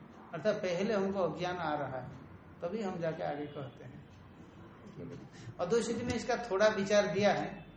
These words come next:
किंतु इस प्रकार के, अर्थात हमको जो वहाँ दिया है ये बात कि वेदांती जब उनको पूछता है, "आप बोलिए यहाँ", महाराज जी कितने बार कहते हैं ना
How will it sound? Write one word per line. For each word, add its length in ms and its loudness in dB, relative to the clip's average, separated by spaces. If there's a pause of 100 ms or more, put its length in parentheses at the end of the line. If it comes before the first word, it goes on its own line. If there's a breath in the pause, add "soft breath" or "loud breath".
(200)
किंतु 180 -4
इस 360 -2
प्रकार 400 2
के, 120 0
अर्थात 380 2
हमको 400 0
जो 560 0 (320)
वहाँ 240 2
दिया 200 6
है 260 6
ये 60 2
बात 340 4
कि 160 0
वेदांती 480 2
जब 160 0
उनको 220 -2
पूछता 400 0
है, 340 -2
"आप 140 -4
बोलिए 300 4
यहाँ", 300 0
महाराज 240 0
जी 80 0
कितने 280 -2
बार 180 4
कहते 240 0
हैं 80 0
ना 160 -6